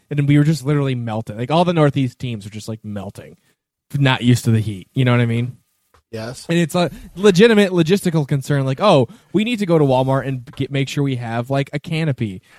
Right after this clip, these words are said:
Speaker 1: um, extra, like, four times the amount of ice we need. Let's just go buy a cooler." Like, to, because everything's gonna be hot immediately. You know what I mean?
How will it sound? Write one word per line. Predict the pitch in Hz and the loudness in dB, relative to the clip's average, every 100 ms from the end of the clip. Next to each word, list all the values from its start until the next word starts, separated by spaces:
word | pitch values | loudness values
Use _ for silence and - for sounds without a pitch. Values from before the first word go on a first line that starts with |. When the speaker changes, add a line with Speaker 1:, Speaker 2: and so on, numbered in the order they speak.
| - | -2
Speaker 1:
um, | 123 120 113 110 98 _ - | 2 2 0 -2 -8 _ -6
extra, | 127 - 151 | -6 -2 2
like, | 143 143 - | 4 2 -2
four | - 165 165 | -6 -2 0
times | 185 170 | 0 -2
the | 156 | -2
amount | 160 | -2
of | 143 | 0
ice | 175 - | -2 -2
we | 127 | -4
need. | 117 113 - _ | -4 -4 -6 _
Let's | 139 | -4
just | 156 139 | -4 -2
go | 170 | -2
buy | 135 117 | -2 -2
a | 131 | -4
cooler." | 139 220 175 117 101 _ _ _ - | -2 0 0 0 -4 _ _ _ -4
Like, | 156 139 151 | -2 -2 -2
to, | 170 | -2
because | 147 - 170 165 151 151 | -2 -2 0 2 2 2
everything's | 160 175 180 | 0 2 0
gonna | 147 160 | 0 0
be | 147 | 0
hot | 143 147 | -2 -4
immediately. | 147 147 156 131 110 101 | -2 -2 0 -2 -4 -12
You | 104 | -8
know | 143 | -6
what | 139 | -4
I | |
mean? | 135 131 151 | -6 -8 -12